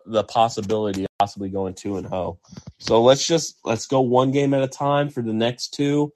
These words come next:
If we're two and oh, it's gonna be madness. It is gonna be a madhouse, and I can't wait to have Bob back,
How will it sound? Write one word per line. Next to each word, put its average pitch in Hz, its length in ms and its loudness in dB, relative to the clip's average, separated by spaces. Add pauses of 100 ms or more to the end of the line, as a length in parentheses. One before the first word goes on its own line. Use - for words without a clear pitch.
(260)
If 95 160 -8
we're 104 80 -2
two 143 320 2
and 135 100 2
oh, 139 480 2 (920)
it's 95 200 -6
gonna 107 240 0
be 101 160 0
madness. 92 580 2
It 92 140 -6
is 92 100 -4
gonna 101 220 0
be 95 160 2
a 92 100 2
madhouse, 101 680 6
and 90 80 -4
I 90 40 -2
can't 104 280 -2
wait 107 180 -2
to 104 60 -8
have 95 260 0
Bob 117 380 6
back, 120 420 0